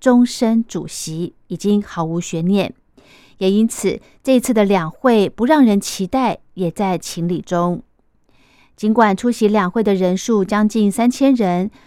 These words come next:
会议议题也早已经公布，各重要部门人士早已部署就位，但中共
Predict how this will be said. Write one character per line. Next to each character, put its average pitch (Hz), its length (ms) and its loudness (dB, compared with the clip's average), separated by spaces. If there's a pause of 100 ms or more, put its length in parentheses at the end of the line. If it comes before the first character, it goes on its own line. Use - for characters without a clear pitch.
(120)
会 330 180 -2
议 320 120 4
议 311 180 0
题 208 360 -2
也 190 220 0
早 196 280 -2
已 - 20 -2
经 196 180 -2
公 226 240 0
布， 233 320 0 (380)
各 339 160 2
重 320 160 2
要 311 160 2
部 311 140 2
门 214 200 8
人 190 220 0
士 269 340 0 (120)
早 196 200 0
已 185 200 -2
部 233 180 -4
署 190 160 -6
就 226 240 -2
位， 233 340 0 (520)
但 233 240 2
中 247 240 6
共 240 260 4